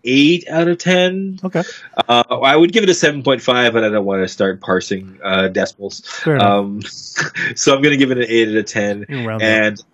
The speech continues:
Speaker 1: um, I definitely recommend it. I, I think everybody needs to go see this movie, if you're a Marvel fan.
Speaker 2: Absolutely.
Speaker 1: Um,
Speaker 2: Especially
Speaker 1: you're gonna like
Speaker 2: if
Speaker 1: this
Speaker 2: you're,
Speaker 1: movie.
Speaker 2: if you're, if you've seen Infinity War and you plan on watching Endgame, definitely watch it.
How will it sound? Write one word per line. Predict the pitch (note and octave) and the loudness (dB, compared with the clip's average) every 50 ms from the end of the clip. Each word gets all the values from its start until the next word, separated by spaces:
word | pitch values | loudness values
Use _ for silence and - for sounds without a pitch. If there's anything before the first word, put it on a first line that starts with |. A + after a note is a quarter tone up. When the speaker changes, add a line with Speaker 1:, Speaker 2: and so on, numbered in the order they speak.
| _ - | _ -2
Speaker 1:
um, | G2+ G#2 G#2 G#2 G#2 G#2+ - | -2 -2 -2 -2 -4 -6 -2
I | A2 A2+ | 0 0
definitely | A2 A2 C3 C3 - D3+ D3 C#3 | 2 4 2 2 2 0 0 0
recommend | C3 C3 B2+ B2 B2 A2+ A#2 A2+ A2 A2 | 2 2 0 0 -2 -2 -2 -2 2 2
it. | A2+ A2+ A2+ - | 2 2 2 0
I, | G#2 G2+ F#2+ - | -2 -2 0 0
I | G2 | -2
think | F#2 - A2+ G2 A2 | -4 -2 -4 -2 -2
everybody | G#2+ G#2 G#2+ G#2+ G#2 | -2 -2 -2 -4 -6
needs | G#2 G#2 G2+ F3+ F3+ | -6 -6 -4 -2 -2
to | A2 | -2
go | G2 G#2 G2+ | 0 -2 -2
see | G2 C#3+ C#3+ A2+ | -2 0 0 0
this | G#2 G#2+ G2+ - _ _ | 0 0 -2 -6 _ _
movie, | - A#2 A2+ - - A2+ _ | -4 -4 -4 -4 -8 -16 _
if | - A2+ - | -16 -4 -2
you're | A#2+ A2 | 0 0
a | G#2+ | 0
Marvel | A2 A2 A2+ A2 A#2 | 0 -2 -2 -2 -2
fan. | A2+ - - A#2+ A#2 A#2+ B2 B2 B2+ - - - | -2 0 0 2 2 2 0 -2 -6 -12 -16 -6
Speaker 2:
Absolutely. | - G#3 G#3+ G#3 - - - - - | -2 -2 -2 0 2 2 4 4 4
Speaker 1:
Um, | - - - G3+ - _ _ _ _ _ _ | 4 2 -2 -4 -10 _ _ _ _ _ _
Speaker 2:
Especially | _ - - - G3 G#3 G#3 | _ -8 -2 2 4 4 4
Speaker 1:
you're | G#3+ | 4
gonna | G#3+ G#3+ | 4 4
like | G#3+ G#3+ G#3+ | 4 4 2
Speaker 2:
if | G#3 E3+ | 2 0
Speaker 1:
this | - | 0
Speaker 2:
you're, | - F#3 F3+ F3 E3+ D#3 D3 | 2 2 4 4 2 0 -2
Speaker 1:
movie. | A2+ - D#3+ | -2 -4 -6
Speaker 2:
if | C3+ - | -4 -2
you're, | D#3 C#3+ C3 B2 B2 B2 - D3+ | 0 0 0 -2 -4 -8 -8 -8
if | C3 - | -4 -2
you've | D3+ C#3+ B2+ | -2 -2 -2
seen | - - E3+ F3 F3+ | 0 2 4 4 6
Infinity | F#3+ F#3 C#3 D#3+ D3 C#3 C#3 B2+ B2+ B2+ | 6 4 2 2 2 4 4 4 2 2
War | A#2+ B2 A#2+ A#2+ B2+ A#2+ | 0 0 0 0 -2 -4
and | A2 B2 A#2+ | -4 -6 -6
you | A2+ A2+ | -6 -8
plan | - - - C3 B2+ C3+ C3+ | -8 -10 -10 -8 -6 -4 -4
on | C3 B2+ | -4 -2
watching | B2 A#2+ A#2+ - - C#3 C3 A#2+ | -2 -4 -4 -6 -6 -6 -6 -6
Endgame, | G2+ G#2+ A#2 B2+ C#3+ D3 D3+ E3 E3+ F3+ G3 G#3+ A3+ _ _ _ _ _ _ _ _ _ _ _ _ _ - | -6 -6 -6 -4 -4 -4 -4 -4 -4 -4 -4 -6 -10 _ _ _ _ _ _ _ _ _ _ _ _ _ 0
definitely | - C3 C3+ B2+ - D3+ C#3 | 2 2 2 2 2 2 2
watch | C3 A#2+ A2+ A2 G#2 - | 4 4 2 0 -2 -4
it. | - F#2 - | -6 -12 -12